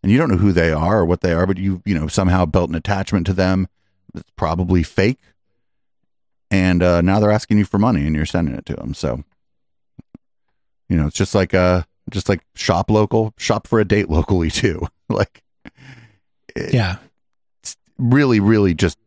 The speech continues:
Speaker 1: uncomplicates things. And don't, don't, I feel sorry for the people who got scammed. So, but the advice is just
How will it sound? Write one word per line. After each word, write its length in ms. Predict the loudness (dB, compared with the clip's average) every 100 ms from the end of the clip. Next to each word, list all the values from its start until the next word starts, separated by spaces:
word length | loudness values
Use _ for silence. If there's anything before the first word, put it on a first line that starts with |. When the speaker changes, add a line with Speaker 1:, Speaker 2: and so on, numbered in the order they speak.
| 0
Speaker 1:
uncomplicates 760 | 0 0 -2 -4 -6 -8 -10
things. 300 | -10 -8 -4
And 160 | -2 0
don't, 300 | 0 -2 -2
don't, 200 | -4 -2
I 120 | -2 -2
feel 180 | 0
sorry 240 | 0 -2 -2
for 120 | -4
the 60 | -2
people 240 | -2 -2
who 80 | -2
got 180 | -4 -6
scammed. 440 | -8 -6 -4 -6 -8 _
So, 120 | -6
but 260 | -2 -2 -4 -14 _ -18 -10
the 100 | -2
advice 380 | 0 0 -2 -2
is 80 | -4
just 280 | -4 -4